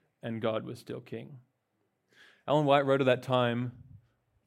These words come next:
let's read this passage here. "By their apostasy," speaking of the Israelite nation, uh, and a, "by their apostasy and rebellion, those who should have been standing as light bearers among the nations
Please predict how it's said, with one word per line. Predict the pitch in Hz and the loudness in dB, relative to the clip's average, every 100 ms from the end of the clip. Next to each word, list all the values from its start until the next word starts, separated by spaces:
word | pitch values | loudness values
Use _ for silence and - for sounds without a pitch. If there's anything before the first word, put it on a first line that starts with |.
| _ _ _ _ _ - | _ _ _ _ _ -8
let's | 123 120 - | -4 -4 -8
read | - 117 117 110 | -10 -4 -4 -4
this | 113 107 - - | -8 -10 -18 -6
passage | 117 117 - 117 | -2 -2 -2 -6
here. | 123 113 | -4 0
"By | 123 | 2
their | 139 151 | 4 2
apostasy," | 139 - 143 - 117 | 2 0 0 0 -6
speaking | - 147 151 | -4 -6 -2
of | 143 117 | -2 -2
the | 113 123 123 | -2 -2 0
Israelite | 135 123 123 120 131 | -2 -2 -2 -2 -2
nation, | 127 120 117 120 107 - _ _ _ _ - | -4 -4 -4 -6 -8 -14 _ _ _ _ -8
uh, | 117 110 - | -4 -4 -2
and | 127 | -2
a, | |
"by | 120 131 - - 135 | -2 -6 -8 0 2
their | 135 | 2
apostasy | 127 160 160 160 165 | 2 0 0 -4 -2
and | 143 | -2
rebellion, | 135 117 120 127 127 110 107 | -2 0 0 2 0 -2 -2
those | 117 139 156 - - | 0 0 0 -6 -10
who | 143 143 | -6 -4
should | 127 - 139 | -4 -4 -4
have | 135 135 | -2 -4
been | 131 127 | -2 -4
standing | 123 - 127 143 151 147 | -4 -4 -2 -2 -4 -4
as | 123 120 | -6 -6
light | 113 120 143 | -2 -2 -2
bearers | 127 123 123 120 | -2 0 -2 -4
among | 120 120 | -6 -6
the | 113 | -6
nations | 113 117 113 107 101 | -6 -8 -10 -12 -12